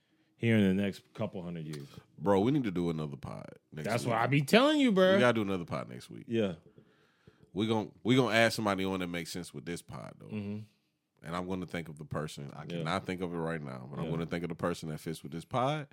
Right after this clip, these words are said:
Speaker 1: Mm-hmm.
Speaker 2: and we're gonna go in, nigga. We're gonna
Speaker 1: Yeah.
Speaker 2: go digital.
Speaker 1: Yeah.
Speaker 2: Trust me.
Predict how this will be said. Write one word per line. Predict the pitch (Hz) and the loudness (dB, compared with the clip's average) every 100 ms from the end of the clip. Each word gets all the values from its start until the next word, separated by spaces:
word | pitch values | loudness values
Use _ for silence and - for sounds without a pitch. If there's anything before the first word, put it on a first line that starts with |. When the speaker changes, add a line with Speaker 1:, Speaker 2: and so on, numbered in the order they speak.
| - - | -20 -16
Speaker 1:
Mm-hmm. | 92 | -8
Speaker 2:
and | 85 | -2
we're | 87 | 0
gonna | 92 85 82 | 0 0 -4
go | 78 80 69 - | -2 -4 -4 -4
in, | 95 90 69 | -2 0 -2
nigga. | 73 76 | -6 -4
We're | 80 | -4
gonna | 87 78 | -4 -4
Speaker 1:
Yeah. | 92 | -2
Speaker 2:
go | 82 | -4
digital. | 73 92 87 76 - - _ _ | -2 -2 -2 -4 -12 -18 _ _
Speaker 1:
Yeah. | 87 78 _ | -10 -10 _
Speaker 2:
Trust | - - 87 - - | -14 -4 -4 -4 -14
me. | 55 | -20